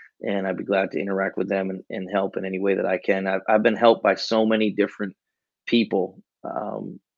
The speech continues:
I look over my shoulder and I realize how many different leaders and mentors and people that God has placed in my life. And I realize, well, you know what? Rather than get arrogant and proud about it, I should be humble because God knew I needed that much help. And so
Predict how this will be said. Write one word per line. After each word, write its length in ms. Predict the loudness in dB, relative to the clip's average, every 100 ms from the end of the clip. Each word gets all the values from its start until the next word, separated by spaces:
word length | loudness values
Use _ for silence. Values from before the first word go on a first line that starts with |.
| 2
I 120 | 4
look 260 | 6 6 6
over 180 | 6 6
my 140 | 2
shoulder 300 | 6 8 8
and 40 | 6
I 20 | 6
realize 280 | 6 6
how 160 | 4 -2
many 220 | 0 2
different 400 | 2 2 2 0 -6 -20 -20 _ _ _ -6
leaders 460 | 4 8 8 8
and 120 | 4
mentors 440 | 2 2 4 2 2
and 120 | 0
people 260 | 2 4 4
that 120 | 4
God 120 | 4
has 100 | 4
placed 240 | 4 2 2
in 80 | 0
my 120 | 2
life. 300 | 4 4 2
And 80 | -2
I 60 |
realize, 460 | 2 4 4 2 -2
well, 200 | 0 2
you 120 | 2
know 100 | 4
what? 180 | 4 2 -2 _ 4
Rather 260 | 6 8 4
than 160 | 2
get 140 | 2 4
arrogant 400 | 4 4 2 -2
and 220 | -6 -8
proud 320 | 2 4 6
about 260 | 4 0 0
it, 100 | -2
I 80 | -4
should 240 | -6 -6 -2
be 120 | 0
humble 280 | 0 0 -2
because 360 | 0 -2 -2
God 240 | 2 4 4
knew 140 | 2
I 80 | 2
needed 260 | 2 0 2
that 180 | 0
much 160 | 0 0
help. 160 | 2 2
And 100 | 0
so 160 | -2